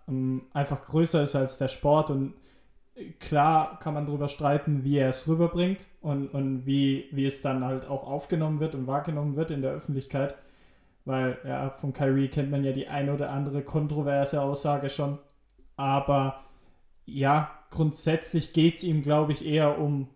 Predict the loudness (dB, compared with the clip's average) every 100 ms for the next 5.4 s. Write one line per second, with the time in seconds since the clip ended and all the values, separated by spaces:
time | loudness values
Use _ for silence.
0 | _ -4 -2 -2 -4 -2 -2 0 0 -2
1 | -2 -2 -2 -2 -2 -2 -4 -4 -4 -4
2 | -6 -6 -8 -8 -6 -4 -2 -2 0 -2
3 | -4 -4 -2 -2 -6 -8 -8 -4 -4 -2
4 | -2 -2 -4 -8 -8 -6 -6 -8 -6 -8
5 | -4 -4 -4